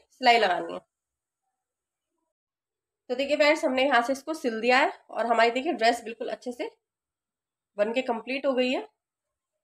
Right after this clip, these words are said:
चलिए हम इसे कान्हा जी को पहना भी दे स-, पहना के भी दिखा देते हैं। देखिए हमारे ज़ीरो साइज के कान्हा जी हैं। ये ड्रेस पहनाना बहुत ही आसान है।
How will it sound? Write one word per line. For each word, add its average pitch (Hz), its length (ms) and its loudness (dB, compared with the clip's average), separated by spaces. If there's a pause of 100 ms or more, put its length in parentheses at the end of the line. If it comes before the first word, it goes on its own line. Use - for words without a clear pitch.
(760)
चलिए 254 120 0
हम 262 80 2
इसे 269 120 -2
कान्हा 226 220 2
जी 247 100 -6
को 277 80 -2
पहना 233 240 2
भी 262 80 -2
दे 277 140 0
स-, - 140 -14 (580)
पहना 214 220 2
के 233 120 -4
भी 285 100 -4
दिखा 294 260 0
देते 226 220 -6
हैं। 392 140 -4 (640)
देखिए 254 160 -2
हमारे 262 200 2
ज़ीरो 254 220 -2
साइज 285 220 -2
के 285 120 -8
कान्हा 254 220 4
जी 254 180 -4
हैं। 359 100 0 (1000)
ये 247 60 -8
ड्रेस 262 200 0
पहनाना 247 300 0
बहुत 233 320 0
ही 269 140 -12 (100)
आसान 233 420 0
है। 349 80 0